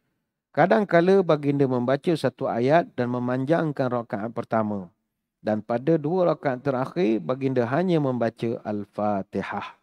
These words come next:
Hadis Bukhari, Muslim, Abu Daud dan Ibnu Majah.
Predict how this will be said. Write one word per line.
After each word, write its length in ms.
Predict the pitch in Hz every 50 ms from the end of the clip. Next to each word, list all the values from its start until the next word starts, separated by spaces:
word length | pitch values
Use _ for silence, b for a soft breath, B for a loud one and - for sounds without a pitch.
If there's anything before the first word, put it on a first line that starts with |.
| _ _ _ _ _ _ _
Hadis 320 | - 104 98 101 98 -
Bukhari, 560 | - 101 98 - 113 123 139 156 185 196 185
Muslim, 480 | - 117 113 113 - - 147 151 160 -
Abu 240 | - 113 104 107 113
Daud 320 | 107 123 135 151 - 104
dan 160 | 113 113 -
Ibnu 240 | 104 110 101 107 110
Majah. 480 | 104 101 98 98 92 - 98 92 -